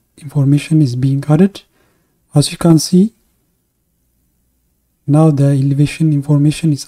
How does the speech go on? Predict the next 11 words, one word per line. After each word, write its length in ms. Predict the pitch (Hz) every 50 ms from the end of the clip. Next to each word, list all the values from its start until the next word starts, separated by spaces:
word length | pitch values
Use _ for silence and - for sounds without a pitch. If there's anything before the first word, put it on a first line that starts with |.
| -
added 380 | 151 156 156 180 185 180 - - _ _
and 240 | - 143 143 143 131
we 80 | 135 131
have 340 | 135 135 135 127 - - _ _ _ _ _ _ _ _ _ _ _ _ _ _ _ _ _ -
varying 500 | 131 123 127 143 147 147 147 147 147 143
topography 680 | 139 - - 131 - - 143 131 143 139 143 143 - -
surface 720 | - - - 151 147 147 - 165 160 165 165 - - - _ _ _ _ _ _ _ _ _ _ _ _ _ _ _ _ _ _ _ -
that 320 | 120 135 139 135 - - -
we 80 | 139
can 200 | - - 143 131
use. 400 | 127 127 127 120 117 - - _